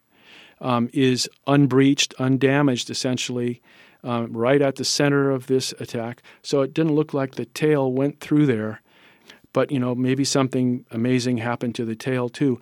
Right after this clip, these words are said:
Um, and that then all of this penetrated the Pentagon and then just broke up into myriad small parts, uh, so small that they really can't even be identified.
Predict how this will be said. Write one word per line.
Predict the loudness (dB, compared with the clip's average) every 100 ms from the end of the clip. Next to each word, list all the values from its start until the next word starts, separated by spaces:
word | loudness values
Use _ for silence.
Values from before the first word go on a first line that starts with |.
| -10 -20 _ -4
Um, | -2 0 -4 _ _ _
and | 0 2 4
that | 4 4
then | 4 4
all | 4 4
of |
this | 4 2 0 -6 _ _
penetrated | -2 2 2 4 2 2
the | -2
Pentagon | -2 0 0 0 -2 -4 -10 _ _ _ _
and | 0 2 4
then | 4 4 0 -4 _ _ _ _ _ _ 0
just | 4 4 2
broke | 4 4 4 2
up | 0 -2 -20 -4
into | -2 0 2
myriad | 2 4 6 4 2
small | -2 -2 -2 -4
parts, | -6 -4 -4 -10 -14 _ _ _
uh, | -6 -6 -8 _ _ _
so | 2 4 4
small | 2 0 2
that | 0 0
they | 0
really | 2 0 0
can't | 0 2
even | 2 2
be | 2 2
identified. | 2 0 0 0 -2